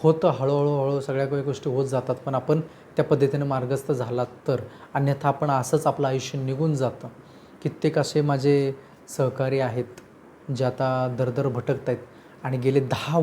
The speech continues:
वर्ष झाली. दहा वर्षापूर्वी मला ते बोलले होते की आम्हाला सुरक्षा रक्षक मंडळामध्ये यायचं आहे, आणि आता दहा वर्ष होऊन गेले, ते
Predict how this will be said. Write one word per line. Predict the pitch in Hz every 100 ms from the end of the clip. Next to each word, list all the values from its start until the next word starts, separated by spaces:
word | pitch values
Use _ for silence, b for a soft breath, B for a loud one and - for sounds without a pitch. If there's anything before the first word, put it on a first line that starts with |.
| 127
वर्ष | 139 139 - 180
झाली. | 135 139 120 B B B B B - -
दहा | 123 151
वर्षापूर्वी | 147 - 151 151 151
मला | 147 147
ते | 147
बोलले | 139 131 135
होते | 131
की | 127
आम्हाला | 127 131 131
सुरक्षा | 139 131 -
रक्षक | 131 127
मंडळामध्ये | 135 131 120 120 120 117
यायचं | 113 113
आहे, | 117 - - - 147
आणि | 120
आता | 123 135
दहा | 127 131
वर्ष | 139 131
होऊन | 143 139
गेले, | 131 131
ते | 139